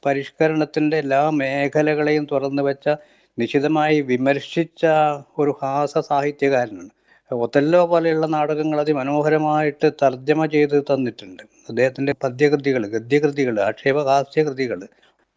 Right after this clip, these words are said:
എം ടി വാസുദേവൻ നായർ, അദ്ദേഹം വന്നത് കൂടല്ലൂരിൽ നിന്നാണ്.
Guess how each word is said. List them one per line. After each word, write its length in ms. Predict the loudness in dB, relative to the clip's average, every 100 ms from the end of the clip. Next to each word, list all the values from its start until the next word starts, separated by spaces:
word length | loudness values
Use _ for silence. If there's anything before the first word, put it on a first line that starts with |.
| -2
എം 160 | 0 0
ടി 80 | 0
വാസുദേവൻ 480 | 2 2 2 0 0
നായർ, 160 | -4 -10 _ _ _
അദ്ദേഹം 540 | -18 -12 -4 0 2 0 0
വന്നത് 480 | 0 0 2 2 0 -2 -6
കൂടല്ലൂരിൽ 500 | -2 2 2 2 0
നിന്നാണ്. 360 | 0 -2 -4 -8